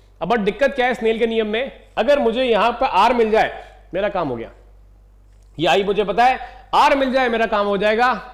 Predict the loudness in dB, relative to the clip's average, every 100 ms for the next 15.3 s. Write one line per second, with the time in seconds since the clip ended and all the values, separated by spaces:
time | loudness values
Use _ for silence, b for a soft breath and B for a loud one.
0 | -6 -4 -4 -6 -6 -8 -12 -16 -20 _
1 | -12 -10 -8 -6 -6 -8 -18 _ b b
2 | b b 0 2 0 -2 0 0 -2 -2
3 | -2 0 0 2 2 2 -2 -8 -10 -6
4 | -4 -4 -4 -4 -2 -2 -2 -4 -6 -10
5 | B B -10 -6 -4 -4 -8 -8 b b
6 | -8 -2 0 0 2 0 0 -2 0 0
7 | 0 0 0 0 0 -2 -8 -14 -8 -4
8 | -2 -2 -2 -2 -2 -2 -2 -2 -2 -2
9 | -6 -10 -20 b b _ _ -2 2 2
10 | 0 -8 -8 -2 0 0 0 0 0 0
11 | -6 B B B _ -6 -2 0 0 0
12 | 0 0 -2 0 0 0 0 -2 -2 -4
13 | -4 -4 -4 -4 -4 -4 -4 -4 -2 0
14 | 0 -4 -12 -6 -2 -2 -2 -4 0 0
15 | 2 0 0